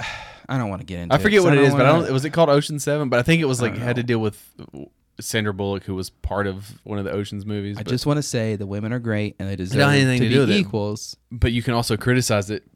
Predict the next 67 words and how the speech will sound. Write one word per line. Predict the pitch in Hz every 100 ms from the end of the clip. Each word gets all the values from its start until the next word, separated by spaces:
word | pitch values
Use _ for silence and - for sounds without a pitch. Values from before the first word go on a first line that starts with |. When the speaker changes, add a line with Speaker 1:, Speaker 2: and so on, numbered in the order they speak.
| 117
Speaker 2:
Just | 135 139
because | 143 139
it's | 135
all | 139 131
women | 143 123
doesn't | 117 110
make | 113
it | 110 -
all | 107 107
good. | 117 101 92 - _ _ _
Speaker 1:
I | 120
don't | 151 165
wanna | 156
say, | 135 165
I | 165
don't | 190
wanna | 190
get | -
canceled | 156 175 190 147 107
about | 101
Speaker 2:
That's | 127 165
Speaker 1:
it. |
Speaker 2:
not | 156
being | 156 147
canceled. | 160 208 113 104 _ _
Just | 135
Speaker 1:
But | 165
Speaker 2:
because | 180 185
it's | 196
Speaker 1:
I, |
Speaker 2:
all | 190
Speaker 1:
I |
do | 202
Speaker 2:
women | 220 208
doesn't | 175 185
Speaker 1:
think, |
Speaker 2:
mean | 180
it's | 180
all | 190
good. | 190 208 143 120
Speaker 1:
I |
Speaker 2:
Just | 143 165
Speaker 1:
do |
Speaker 2:
because | 202
it's | 196
Speaker 1:
think, | 208
Speaker 2:
all | 196
men | 233 226
doesn't | 170 175
mean | 175
it's | 180
all | 175
good. | 196 170 117
Speaker 1:
I | 117
do | 113 135 156 147
think | - 143 127 - _ _ _ _ _
that | 123 131 107
Speaker 2:
Why | 131
don't | 160
Speaker 1:
if |
Speaker 2:
we | 147
Speaker 1:
you |
Speaker 2:
criticize | 151 160 175 135
Speaker 1:
just |
Speaker 2:
everything | 151 147 143
equally? | 143 160 151 107 87 113
Speaker 1:
Yeah, | 117 -